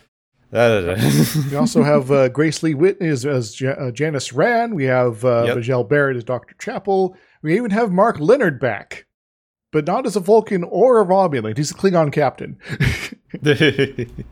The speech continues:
Speaker 1: So it's really just a who's who of the original cast.
Speaker 2: Yes. <laughs>
Speaker 1: The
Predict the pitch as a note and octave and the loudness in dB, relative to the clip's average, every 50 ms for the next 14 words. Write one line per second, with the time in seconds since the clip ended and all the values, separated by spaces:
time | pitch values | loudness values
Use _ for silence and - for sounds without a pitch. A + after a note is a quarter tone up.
0 | - - - - - F#3 G#3 A3 G3+ D#3+ - - C#3+ C#3+ C#3 D3+ F3 G#3+ G#3 G3 | -18 -20 -20 -16 -12 -8 -8 -8 -8 -6 0 0 0 2 2 2 2 2 4 4
1 | E3+ C#3 D3 C3 - - B2+ A2+ G#2+ C3+ C3+ B2+ A2+ G#2 A2+ B2 C3+ B2 A2+ G#2+ | 2 2 0 0 0 0 -2 -2 0 0 0 0 0 0 0 0 2 2 2 2
2 | G#2 G#2 G2+ - - - - - G2 A2 G#2+ G2+ G2 A2 A#2 G#2 G#2 G2+ G2 F#2+ | 2 2 0 -4 -16 -20 -12 -6 -4 0 0 2 2 2 0 0 0 0 -2 -2
3 | F2+ - - B2+ G#2+ F2+ E2+ F#2+ - - - - - - D3+ E3 - - - - | -2 -2 0 0 0 0 0 -2 -4 -6 -12 -12 -12 -10 -10 -10 -10 -10 -12 -6
4 | - D#3+ C3+ - G3 F#3+ D3 F3+ - - - - _ - - A2+ G2 G#2+ B2 A#2+ | -2 -2 0 0 0 0 0 -2 -4 -6 -10 -20 _ -18 -14 -12 -6 -2 0 2
5 | A#2 A2+ A2 A2 | 2 2 2 0